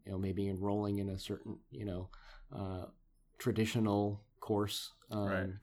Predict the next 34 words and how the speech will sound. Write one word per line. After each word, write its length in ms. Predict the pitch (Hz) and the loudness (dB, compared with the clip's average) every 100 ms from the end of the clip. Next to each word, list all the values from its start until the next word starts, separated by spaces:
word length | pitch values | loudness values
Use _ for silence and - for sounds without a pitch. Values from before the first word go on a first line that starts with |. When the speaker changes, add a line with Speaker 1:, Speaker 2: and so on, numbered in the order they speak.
| 113 | -2
Speaker 1:
and 100 | 101 | 2
being 160 | 110 | 2
taught 260 | - 104 - | 2 2 2
by 240 | 95 90 - - | 0 0 -4 -10
a, 160 | - 95 | -6 -6
a 40 | |
teacher 680 | 101 123 117 104 104 95 95 - | -2 -2 0 0 0 -2 -6 -6
physically. 680 | - 107 110 - 101 101 98 - - - - - | -2 0 0 0 0 0 -4 -12 -18 -18 -8 -2
Um, 440 | 104 98 92 95 92 165 - | 2 2 2 -2 -4 -6 2
but, 300 | 104 95 - _ _ - | 2 2 -4 _ _ -6
you 100 | 101 | -4
know, 60 | |
we're 180 | 95 117 | 4 6
all 100 | 117 | 8
learning 260 | 110 107 104 | 6 2 0
from 200 | 104 101 | 0 0
each 140 | 101 | 2
other. 360 | 104 101 95 90 - - | 0 0 -2 -4 -12 -20
So 500 | - 107 101 98 101 92 | -6 -2 0 0 -4 -6
Speaker 2:
Yeah, 220 | - 95 | -2 0
definitely. 580 | 95 101 101 92 90 92 - - _ _ _ | 0 -2 -2 -4 -2 -4 -8 -20 _ _ _
Speaker 1:
I, 120 | - 107 | 0 2
I, 180 | - | 4
Speaker 2:
Um, 220 | 117 120 - | 2 0 4
Speaker 1:
I 20 | |
Speaker 2:
every 120 | 120 127 | 8 10
Speaker 1:
always 140 | 139 | 12
Speaker 2:
relationship 640 | 131 127 101 95 98 98 101 | 10 8 4 0 0 0 -2
you 80 | |
make 340 | 98 95 92 - - - _ | -2 -2 -4 -10 -14 -14 _
can, 340 | 110 98 95 90 | -4 -2 -2 0
like, 300 | 98 95 - | -2 -2 -2
open 220 | 104 104 | -2 0
up 280 | 92 92 - | 0 -2 -8